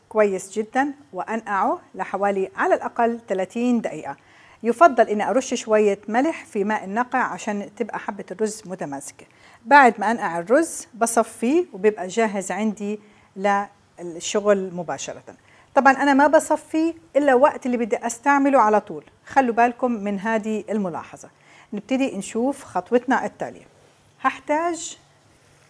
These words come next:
طنجرة أو جدر أو حلة كبيرة زي ما بتحبوا تسموه. هخليها على نار، أ-، أ-، أقصد، أو في الأول أحط مي، يعني حوالي لترين أو ثلاثة من المي، وهخليها على النار تغلي بقوة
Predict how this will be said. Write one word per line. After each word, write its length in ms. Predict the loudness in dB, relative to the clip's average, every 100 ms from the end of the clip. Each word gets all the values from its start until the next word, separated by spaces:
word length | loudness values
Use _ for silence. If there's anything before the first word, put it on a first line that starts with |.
| _ 0
طنجرة 460 | 2 4 2 2 0 -8 _ _ _ _ -8
أو 80 | -6
جدر 440 | 0 0 2 0 -2 -8
أو 260 | -10 -12 -16
حلة 240 | -4 -2 -2
كبيرة 440 | -4 -2 0 -2
زي 160 | -2 -6
ما 120 | -8
بتحبوا 380 | -12 -8 -8 -10
تسموه. 520 | -12 -8 -2 -2 -2 -10 _ _ -20 -18 -16 -16 -20 -18 -2
هخليها 560 | 0 4 6 6 6 6
على 260 | 6 6
نار، 340 | 4 4 4 4
أ-، 1600 | -2 _ _ _ _ _ _ _ _ _ _ _ _ _ -6
أ-، 500 | -4 2 2 2 2 0
أقصد، 300 | 0 -2 2
أو 140 | 0
في 100 | 4
الأول 240 | 8 8
أحط 320 | 6 -2 -2 2
مي، 160 | 4
يعني 580 | 4 0 -2 -2 -4 -4
حوالي 400 | 4 6 6 4
لترين 460 | 0 -4 0 -2 -2
أو 100 | -4
ثلاثة 300 | -2 0 -2
من 60 |
المي، 240 | 0 2 2
وهخليها 720 | 0 -2 -2 0 0 0 2
على 180 | 4 4
النار 300 | 4 4 2
تغلي 420 | 2 2 2 2
بقوة 560 | 0 4 4 6 4